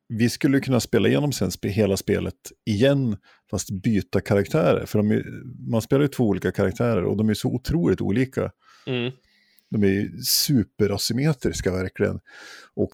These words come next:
Speaker 1: spelet blir helt olika beroende på vilken karaktär du spelar emellan.
Speaker 2: Ja.
Speaker 1: Det är som, liksom.
Speaker 2: Ja, det vi menar med det är att, eh, den ena karaktären har e-, en sorts vapen s-,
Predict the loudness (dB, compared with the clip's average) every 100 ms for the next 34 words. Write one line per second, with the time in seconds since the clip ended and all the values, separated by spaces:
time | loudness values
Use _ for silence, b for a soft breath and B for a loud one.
0 | -6 -2 2 4 6 4 4 2 2 2
1 | 4 2 2 -2 -2 -2 -4 -4 -4 -2
2 | -2 -4 -10 0 0 2 2 4 2 2
3 | 2 2 0 0 0 0 -4 -10 B B
4 | B B _ 0 0 2 2 2 2 0
5 | -2 -6 -8 -8 -8 -12 _ _ 4 4
6 | 4 -4 -14 2 4 6 6 6 4 4
7 | 6 8 6 4 2 -4 -2 0 2 -2
8 | -6 _ 0 4 6 4 2 2 2 6
9 | 6 6 2 2 6 6 6 2 0 -4
10 | -2 -2 -2 -2 0 -2 0 4 4 4
11 | 0 -2 -2 -10 -18